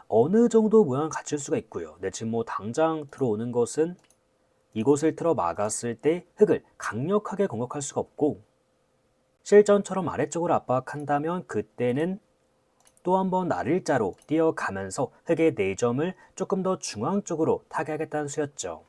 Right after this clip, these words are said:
자, 당이페이 구단도 위쪽을 씌워가면서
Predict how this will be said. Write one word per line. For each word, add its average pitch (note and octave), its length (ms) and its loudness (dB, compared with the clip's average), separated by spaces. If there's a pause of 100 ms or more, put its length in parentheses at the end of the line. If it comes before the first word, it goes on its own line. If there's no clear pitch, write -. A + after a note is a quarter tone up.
(160)
자, F2+ 240 -4
당이페이 G#2 480 -2
구단도 A2+ 720 -2 (500)
위쪽을 C#3 380 2
씌워가면서 G#2 960 -2